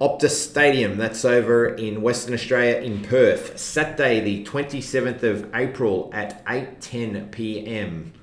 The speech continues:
Uh, Fremantle Dockers, a dollar forty-four after a magnificent win on the weekend, are taking on the Western Bulldogs, two dollars ninety, making them now a seventeen and a half point favourite at the tab. Um,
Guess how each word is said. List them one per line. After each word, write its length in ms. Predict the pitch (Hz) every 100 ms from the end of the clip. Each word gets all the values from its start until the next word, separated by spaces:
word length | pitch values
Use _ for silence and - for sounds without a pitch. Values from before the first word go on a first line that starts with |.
| - - - - - -
Uh, 400 | 98 98 101 -
Fremantle 720 | - - 156 185 165 156 139
Dockers, 760 | 117 135 135 117 87 - - -
a 80 | 98
dollar 360 | 90 120 143 139
forty-four 1040 | - - 127 127 107 - 123 123 110 101
after 320 | 101 101 104
a 40 | 101
magnificent 1080 | 101 101 98 98 98 120 165 - - 90 95
win 160 | 98
on 140 | 95 92
the 100 | 90
weekend, 400 | 98 101 101 90
are 60 |
taking 420 | 85 113 117 113
on 140 | 104 101
the 80 | 95
Western 420 | 123 - 113 101
Bulldogs, 480 | 107 110 92 87 -
two 160 | 131
dollars 340 | 120 107 98 104
ninety, 400 | 104 104 104 92
making 340 | 101 104 101
them 280 | 95 95 95
now 380 | 104 120 110 90
a 40 |
seventeen 720 | - - 123 123 113 117 110
and 120 | 104
a 60 | 92
half 360 | 101 101 101 -
point 220 | 98 -
favourite 420 | - 107 107 92
at 140 | 80
the 60 | -
tab. 440 | - 101 107 101 - - - - - -
Um, 340 | - 95 95